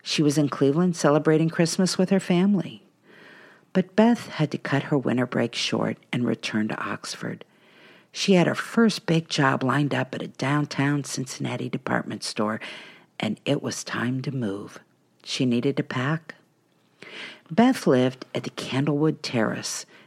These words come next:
in Oxford, near the Miami U campus. She shared the apartment with her boyfriend, Bob Young, and another couple, Sue and John. It was a one-semester deal.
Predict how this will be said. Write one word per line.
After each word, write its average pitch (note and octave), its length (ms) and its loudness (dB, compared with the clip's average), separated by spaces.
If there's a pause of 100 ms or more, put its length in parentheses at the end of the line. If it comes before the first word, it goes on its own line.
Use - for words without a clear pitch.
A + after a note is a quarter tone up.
in B2+ 240 0
Oxford, - 760 -2
near G#3 240 6
the D#3+ 80 4
Miami A#2 420 0
U G#2+ 160 -6
campus. - 760 -10 (680)
She - 160 0
shared E3+ 340 4
the A3+ 120 4
apartment D#3+ 480 0
with F#3+ 160 0
her A#3 100 6
boyfriend, B2+ 720 -2 (160)
Bob A#2+ 320 0
Young, A2+ 340 0 (540)
and G3+ 100 6
another A3 300 6
couple, - 440 -6 (220)
Sue - 460 2
and B2 180 -2
John. C3 460 -2 (640)
It D#3 60 4
was C#3+ 140 4
a C#3+ 60 6
one-semester C#3+ 880 2
deal. G#2+ 400 -2